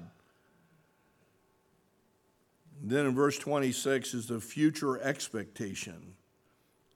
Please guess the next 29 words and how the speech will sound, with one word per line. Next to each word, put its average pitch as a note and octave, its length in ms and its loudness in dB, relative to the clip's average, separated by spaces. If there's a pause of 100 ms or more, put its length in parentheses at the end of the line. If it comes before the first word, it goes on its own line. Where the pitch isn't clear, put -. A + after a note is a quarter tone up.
"Let C3 260 6
us B2 220 0
not C3+ 360 4
be A#2+ 160 2
desirous A#2+ 880 0
of G#2+ 140 -4
vainglory, A2 1160 -2 (420)
provoking A2 840 2
one G#2 160 -4
another G#2 680 -4
and G2+ 320 -4
envying A2 680 -2
one F#2+ 160 -4
another." F#2 640 -10 (760)
In A#2 120 2
other C#3 180 6
words, A#2 640 2
if A#2 240 0
I C#3 160 0
have D3 180 4
a A#2+ 120 4
past D#3+ 520 0
experience A#2+ 720 -2
where A#2+ 440 0
I A#2+ 140 0
have G#2+ 220 -4
been G2+ 280 -4
born C#3 400 2
again A2 560 0